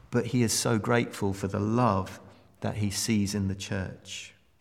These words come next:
And for us too, that's our prayer too,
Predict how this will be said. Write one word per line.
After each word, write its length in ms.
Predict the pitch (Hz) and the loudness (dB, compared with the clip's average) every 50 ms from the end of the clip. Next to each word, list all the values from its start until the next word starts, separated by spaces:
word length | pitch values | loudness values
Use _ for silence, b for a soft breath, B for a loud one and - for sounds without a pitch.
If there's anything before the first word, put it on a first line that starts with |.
| _ _ _ _ _ _ _ _ _ _ _ _ _ _ - | _ _ _ _ _ _ _ _ _ _ _ _ _ _ 0
And 160 | 131 127 123 | 0 2 2
for 220 | - 139 131 131 | 4 4 4 4
us 180 | 131 127 - - | 4 2 0 -4
too, 460 | - - - 156 139 117 98 92 95 B B B B B | -4 -2 0 2 4 4 2 0 -2 B B B B B
that's 300 | - 123 123 120 - - - - | 2 2 2 2 0 -2 -2 0
our 220 | 123 127 120 120 | 0 0 0 -2
prayer 380 | 123 - - 98 95 95 92 90 | -2 -2 0 0 0 0 -4 -6
too, 480 | - - - 120 107 98 92 90 - | -6 -2 0 0 0 0 -2 -6 -8